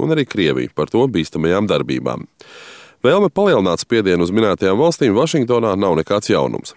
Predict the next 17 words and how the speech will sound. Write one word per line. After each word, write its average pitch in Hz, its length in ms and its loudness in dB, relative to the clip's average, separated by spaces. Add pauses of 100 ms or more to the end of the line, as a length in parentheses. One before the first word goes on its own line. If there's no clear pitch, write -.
taču - 240 -12
šoreiz 143 380 2 (100)
uzmanību 143 480 2
ir 139 80 -4
piesaistījusi 110 680 0
likumdevēja, 101 640 0 (100)
turklāt 85 400 -2
gan 80 160 0
republikāņu, 85 640 -2
gan 87 160 0
demokrātu, 113 540 0 (500)
vēlme 175 320 2
ierobežot 123 560 0
valsts 139 240 -2
prezidenta 73 560 -2
pilnvaras. 98 480 0 (160)
Proti, 120 320 0